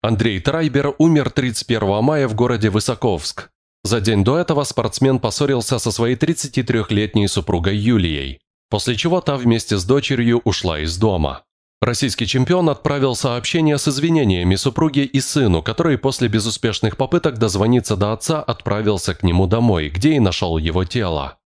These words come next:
Сотрудники скорой лишь констатировали смерть пауэрлифтера. Сообщается, что в комнате сотрудники правоохранительных органов нашли незарегистрированный обрез охотничьего ружья с двумя стволами.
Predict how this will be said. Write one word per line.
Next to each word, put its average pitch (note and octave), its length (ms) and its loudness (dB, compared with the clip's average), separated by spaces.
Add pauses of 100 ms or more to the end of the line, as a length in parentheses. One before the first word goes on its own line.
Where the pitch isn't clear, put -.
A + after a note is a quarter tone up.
(200)
Сотрудники G#2 560 0
скорой D3+ 400 0
лишь A2+ 240 0
констатировали G2 840 0
смерть F2+ 440 -2
пауэрлифтера. F#2 1000 -2 (280)
Сообщается, G#2 800 -4
что - 160 -4
в - 80 -10
комнате E3+ 400 2
сотрудники B2 600 0
правоохранительных A2+ 1040 0
органов D3 440 2
нашли C3+ 280 2
незарегистрированный C3 1120 2
обрез A2+ 380 0
охотничьего G2 720 0
ружья A#2+ 380 -2
с G#2 40 -8
двумя E2+ 360 0
стволами. G2+ 760 -2